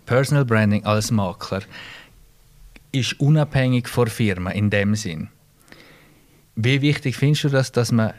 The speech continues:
nicht nur als Gesicht von einer Firma ist? Ich sage jetzt, im Angestelltenverhältnis macht doch das, also meiner Meinung nach, für einen Makler Sinn, dass er sagt, er baut sein Gesicht auf und sagt, aktuell bin ich Firma X Y.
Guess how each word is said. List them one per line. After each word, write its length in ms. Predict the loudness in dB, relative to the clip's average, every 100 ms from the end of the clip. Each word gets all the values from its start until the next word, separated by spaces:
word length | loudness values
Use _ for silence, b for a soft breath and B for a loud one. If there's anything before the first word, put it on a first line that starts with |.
| -12 -2
nicht 480 | 2 4 2 0
nur 500 | 0 2 2 0 -2
als 440 | -2 -2 -4 -8 -12 -12
Gesicht 460 | -6 -2 -2 -4 -4
von 180 | -2
einer 120 | 0 0
Firma 340 | 0 2 2
ist? 100 | 0
Ich 120 | 0
sage 160 | 0 0
jetzt, 200 | -4 -8
im 160 | -2 2
Angestelltenverhältnis 1200 | 2 0 0 -2 -2 -4 -2 -2 -4 -6 -8 -10 B B B B B B B B _ _ _ _
macht 340 | -2 0 0 -4
doch 100 | -2
das, 240 | -2 -2
also 140 | 2 4
meiner 280 | 6 4
Meinung 280 | 4 4 2
nach, 120 | 0
für 140 | -2 -2
einen 100 | 0
Makler 400 | 2 0 0 -4
Sinn, 280 | 0 0 0
dass 120 | 0
er 80 | -2
sagt, 300 | -2 -2 -2
er 120 | -4
baut 420 | -2 -2 -2 -4
sein 240 | 0 0 0
Gesicht 400 | -2 0 0 0
auf 340 | 0 0 -4 -14 -8
und 120 | -4
sagt, 220 | -2 0
aktuell 480 | 0 -2 -2 -2 0
bin 240 | 0 2 2
ich 160 | 0 -4 b b
Firma 360 | -2 0 0
X 200 | -2 -2
Y. 640 | -2 0 0 2 4 4